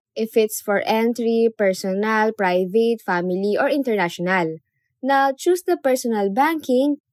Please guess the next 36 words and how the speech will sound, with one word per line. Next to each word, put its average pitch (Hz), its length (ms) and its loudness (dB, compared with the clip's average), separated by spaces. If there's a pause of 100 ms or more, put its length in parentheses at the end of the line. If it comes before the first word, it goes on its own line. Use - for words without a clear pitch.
(140)
and 247 200 0
then 247 180 2
after 240 320 -2
selecting 202 560 0
personal, 226 560 -2
you 240 180 -2
will 247 160 4
be 311 160 0
directed 285 540 -2
to - 180 -4
a 294 60 -6
page 208 340 2
where 262 140 0
you 302 240 0
can 403 180 0
choose 339 180 -2
the 285 120 -2
type 247 240 -2
of 240 140 -4
card 180 200 0
you 160 80 -6
need. 175 380 0 (500)
Now, 214 380 0
just 202 220 -2
scroll 190 360 -2
down 269 580 0
to 226 140 -6
explore 185 440 -4
the 170 180 -4
options, 254 960 0
and 220 480 0
if 220 100 -4
you 214 120 4
want 202 200 0
more 208 140 0
information, 233 920 -2